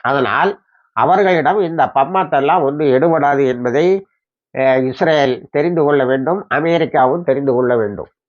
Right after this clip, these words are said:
கொமேனி நாற்பத்தாறு ஆண்டுகளுக்கு முன்னால் ஏற்றி வைத்த அந்த விளக்கு தான் இன்று சுஜிலாகவும் ஃபத்தாவாகவும் இன்னும், அஹ், கை-, ஹைபர், அஹ், மிசிலாகவும் வந்து உங்களை தாக்கி கொண்டு இருக்கிறது. அடுத்து இஸ்ரேலுக்கு,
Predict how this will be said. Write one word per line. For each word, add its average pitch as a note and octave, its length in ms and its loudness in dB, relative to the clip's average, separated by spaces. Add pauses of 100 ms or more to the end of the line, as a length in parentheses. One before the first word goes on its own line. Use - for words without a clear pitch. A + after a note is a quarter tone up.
(100)
கொமேனி D3+ 420 2
நாற்பத்தாறு C#3+ 600 0
ஆண்டுகளுக்கு C#3+ 560 -2
முன்னால் C3+ 360 -4
ஏற்றி C3+ 360 -4
வைத்த C3 400 0
அந்த B2 320 -4
விளக்கு C3 380 -2
தான் D3+ 240 0
இன்று C3+ 600 0 (380)
சுஜிலாகவும் D3 840 0
ஃபத்தாவாகவும் C#3+ 1000 0
இன்னும், D#3+ 480 -4 (420)
அஹ், B2+ 220 2 (140)
கை-, E3+ 280 4 (100)
ஹைபர், D3+ 720 2 (320)
அஹ், B2+ 120 0
மிசிலாகவும் D3+ 720 0
வந்து C#3+ 320 -2
உங்களை C#3 360 -2
தாக்கி C3 320 -2
கொண்டு B2+ 260 -2
இருக்கிறது. A2 600 -4 (320)
அடுத்து E3 340 0
இஸ்ரேலுக்கு, D#3 960 2